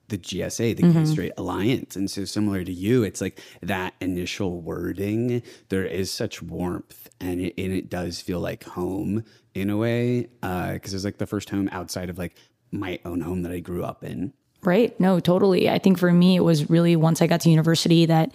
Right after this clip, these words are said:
Speaker 2: you know, we had our, our student union and all of this. And all of a sudden, it just felt like I was surrounded by people who looked like me, and we could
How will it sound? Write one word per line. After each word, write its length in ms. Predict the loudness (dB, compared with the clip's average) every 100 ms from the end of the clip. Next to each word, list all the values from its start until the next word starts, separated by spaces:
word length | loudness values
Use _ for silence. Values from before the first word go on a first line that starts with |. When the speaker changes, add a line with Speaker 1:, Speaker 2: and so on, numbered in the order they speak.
| -12 -20 -20 -6 6
Speaker 2:
you 100 | 8
know, 120 | 8
we 100 | 6
had 280 | 4 2 2
our, 200 | 4 2 2
our 80 |
student 340 | 2 6 6 8
union 360 | 8 10 8
and 100 | 8
all 160 | 6 4
of 100 | 4
this. 240 | 4 4
And 160 | 4 4
all 140 | 4 4
of 80 |
a 60 | 2
sudden, 280 | 2 4 4
it 80 | 2
just 180 | 0 0
felt 220 | 0 0
like 260 | -2 0 0
I 60 |
was 100 | 0
surrounded 540 | 2 2 4 4 2 2
by 120 | 2
people 380 | 2 2 2 4
who 140 | 4
looked 240 | 2 2
like 180 | 0 2
me, 180 | 4 6
and 80 | 4
we 120 | 2
could 240 | -2 -6